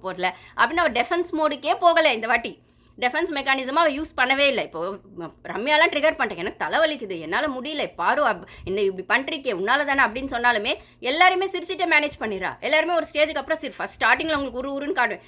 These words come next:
இப்ப லைவ்ல பார்த்தா எல்லாருமே சிரிச்சுக்கிட்டு, "பாரு உன்னால தான், உன்னால தான்" அப்படின்ற மாதிரி சொல்றாங்களே தவிர, பெருசா அதை யாருமே சீரியஸா எடுத்துக்கல.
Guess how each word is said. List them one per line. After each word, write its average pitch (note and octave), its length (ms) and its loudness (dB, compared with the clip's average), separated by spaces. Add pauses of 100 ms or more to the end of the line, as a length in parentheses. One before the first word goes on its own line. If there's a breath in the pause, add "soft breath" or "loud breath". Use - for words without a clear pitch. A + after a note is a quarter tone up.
இப்ப - 140 -8
லைவ்ல C#4 400 4
பார்த்தா - 40 0
எல்லாருமே C#4 440 0
சிரிச்சுக்கிட்டு, C4+ 460 -10
"பாரு E3+ 260 -6
உன்னால B3 320 2
தான், C4+ 200 2
உன்னால A#3 320 0
தான்" C4 240 2
அப்படின்ற A3+ 320 -4
மாதிரி C4 220 -6
சொல்றாங்களே C4 340 0
தவிர, A3+ 280 -2 (240 loud breath)
பெருசா E4+ 220 -2
அதை E4+ 180 8
யாருமே D4+ 300 4
சீரியஸா D#4 340 -8
எடுத்துக்கல. C#4 480 -2